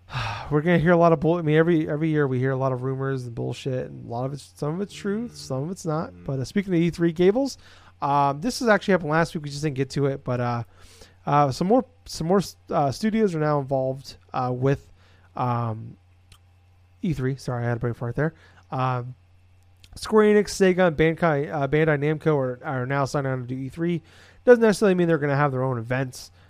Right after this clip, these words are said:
Speaker 1: I know Square Enix is planning on having, uh, uh, a, whatever that, what was that, Square Enix Presents or whatever it was.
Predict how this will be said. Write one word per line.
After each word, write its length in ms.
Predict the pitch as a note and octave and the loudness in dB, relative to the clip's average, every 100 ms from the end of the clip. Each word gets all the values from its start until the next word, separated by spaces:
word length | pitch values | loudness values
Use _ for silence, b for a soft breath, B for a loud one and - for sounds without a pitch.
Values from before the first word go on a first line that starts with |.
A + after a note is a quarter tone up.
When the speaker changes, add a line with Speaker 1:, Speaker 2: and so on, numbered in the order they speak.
| b | b
Speaker 1:
I 120 | - D#3 | -2 2
know 120 | F#3 | 2
Square 280 | - F#3+ E3+ | 2 2 4
Enix 280 | E3 D#3 | 2 0
is 100 | C#3 | -6
planning 460 | B2 - D3+ D3+ D3 | -6 -4 -2 0 -2
on 80 | C#3+ | -4
having, 600 | - C3+ D3+ G3+ G#3 G#3 - b b b b - | -4 -2 0 -2 -4 -8 -16 b b b b -6
uh, 520 | C3+ C3+ C3 C3 - - _ _ _ _ | 0 2 2 0 -2 -8 _ _ _ _
uh, 320 | C#3 B2 A#2 - | -6 -4 -6 -8
a, 100 | C#3 G3 | -10 -6
whatever 300 | D3+ D3+ C#3+ | -2 0 0
that, 120 | C3+ | -4
what 140 | D3 | -4
was 80 | D#3+ | -4
that, 140 | C3 - | -6 -10
Square 380 | - - D3+ D3+ | -12 -8 -6 -6
Enix 100 | - | -6
Presents 420 | B2 A#2 B2 C3 | -6 -6 -6 -6
or 60 | |
whatever 240 | C3 C3+ C3+ | -4 -2 -4
it 60 | |
was. 320 | C3+ C3 C3+ | -4 -4 -6